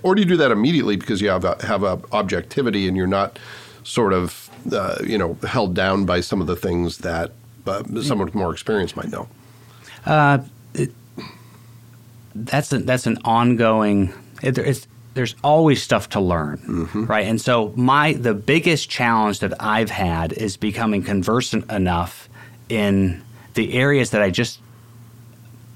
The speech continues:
Speaker 2: I don't know what I don't know.
Speaker 1: Sure,
Speaker 2: So,
Speaker 1: sure.
Speaker 2: like, we all see billboards,
Speaker 1: Yep.
Speaker 2: right?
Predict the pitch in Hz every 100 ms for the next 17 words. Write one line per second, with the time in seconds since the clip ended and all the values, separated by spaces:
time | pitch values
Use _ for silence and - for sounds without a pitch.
0 | - - - 98 98 123 113 110 110 98
1 | 92 98 95 - - - - 85 85 -
2 | - - 131 123 123 - - - - -
3 | - - - - - - - - - 117
4 | 117 120 135 - 117 95 85 76 78 71
5 | - 92 82